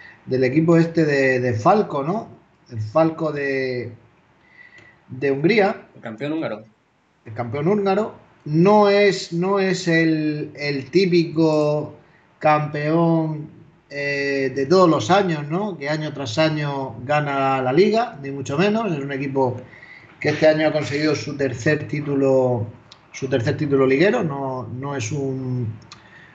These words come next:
Speaker 1: vamos, que no es el, el típico equipo, ¿no? Tirano que, que se lleva todas las ligas de, de calle.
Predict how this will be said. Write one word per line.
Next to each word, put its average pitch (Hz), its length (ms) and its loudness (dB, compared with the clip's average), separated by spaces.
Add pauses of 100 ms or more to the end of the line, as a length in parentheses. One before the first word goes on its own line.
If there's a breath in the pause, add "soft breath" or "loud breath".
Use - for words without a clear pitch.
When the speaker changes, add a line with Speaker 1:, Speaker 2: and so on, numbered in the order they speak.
(140)
Speaker 1:
vamos, 147 260 2
que 131 80 -4
no 139 160 -2
es 156 240 0
el, 147 760 -2
el 143 160 -10
típico 165 320 2
equipo, 165 400 2
¿no? 185 300 0
Tirano 160 560 0
que, 151 320 -6
que 147 100 -10
se 151 140 -8
lleva 156 260 2
todas 151 280 -2
las 143 140 -4
ligas 147 280 -4
de, 139 460 -4
de 143 160 -6
calle. 214 420 2